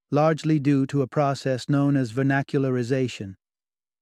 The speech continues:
the disintegration of a singular sacred script, dissolving into a mosaic of local dialects.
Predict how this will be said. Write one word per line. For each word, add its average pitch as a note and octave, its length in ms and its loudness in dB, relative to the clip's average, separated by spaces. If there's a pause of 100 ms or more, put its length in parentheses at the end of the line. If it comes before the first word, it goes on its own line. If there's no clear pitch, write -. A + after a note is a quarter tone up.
(160)
the C#3 100 2
disintegration C#3 920 0
of B2 100 -4
a B2+ 80 -4
singular C#3 540 0
sacred B2+ 480 -2
script, - 440 -4 (500)
dissolving C#3 640 2
into C3+ 320 0
a C3 60 0
mosaic C3+ 640 0
of B2 100 -4
local C3 380 -2
dialects. A#2 840 -6